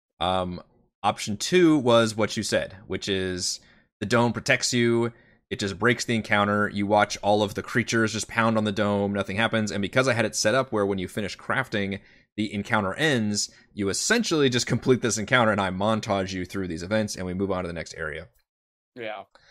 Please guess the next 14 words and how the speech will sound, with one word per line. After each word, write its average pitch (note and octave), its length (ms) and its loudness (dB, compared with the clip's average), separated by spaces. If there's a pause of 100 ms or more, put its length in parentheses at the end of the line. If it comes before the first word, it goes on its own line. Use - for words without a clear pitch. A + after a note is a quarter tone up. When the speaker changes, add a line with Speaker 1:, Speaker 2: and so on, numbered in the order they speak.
(760)
Speaker 1:
Um, F#2 480 -2
which A#2 160 0
I D3 100 4
thought A#3 220 6
about D3 220 4
for G#2 80 -2
a G2+ 40 0
hot F#2+ 160 2
second. E2 280 -6
I F2 60 -6
was F#2 100 -8
like, F2 160 -4
"Is F#2+ 180 -4
it, G#2+ 240 -2